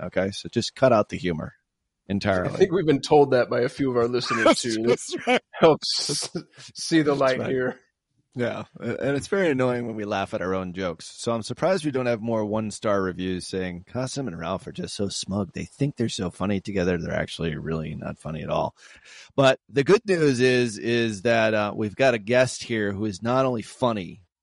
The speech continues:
Speaker 1: smart, handsome, has great hair, and can grow a great beard, and knows a hell of a lot about measurement. And he's one of the non-posers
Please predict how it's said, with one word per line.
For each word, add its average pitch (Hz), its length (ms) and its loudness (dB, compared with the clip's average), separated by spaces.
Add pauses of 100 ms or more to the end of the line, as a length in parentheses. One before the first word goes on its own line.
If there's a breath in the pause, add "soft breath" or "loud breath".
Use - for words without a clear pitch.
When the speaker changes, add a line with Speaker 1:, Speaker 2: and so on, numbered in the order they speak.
(580)
Speaker 1:
smart, 113 540 0 (380)
handsome, 95 640 -4 (480)
has 123 220 2
great 131 340 2
hair, 110 380 0 (100)
and 143 320 0
can 117 160 -6
grow 113 280 4
a 110 40 -2
great 113 320 -2
beard, 117 380 0
and 143 260 0
knows 123 240 4
a 101 60 -4
hell 175 420 2
of 170 80 -2
a 139 60 0
lot 117 360 4
about 104 380 0
measurement. 120 580 0
And 127 120 -6
he's 131 200 -6
one 180 140 2
of 262 60 2
the 190 80 2
non-posers 135 1400 0